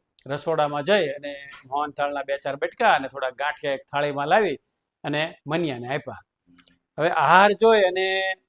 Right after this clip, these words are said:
મનિયાએ વિહાર કરવાની યોજના પડતી મૂકી અને છાનો માનો ગાંઠિયા ખાવા માંડ્યો. પણ દાદાનો વાલો અને દાદાનો દુલારો એટલે એકલો એકલો તો ખાય નહીં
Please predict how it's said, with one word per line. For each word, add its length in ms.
મનિયાએ 480
વિહાર 320
કરવાની 400
યોજના 400
પડતી 280
મૂકી 260
અને 140
છાનો 260
માનો 300
ગાંઠિયા 340
ખાવા 320
માંડ્યો. 240
પણ 300
દાદાનો 500
વાલો 460
અને 160
દાદાનો 460
દુલારો 600
એટલે 220
એકલો 320
એકલો 280
તો 160
ખાય 280
નહીં 180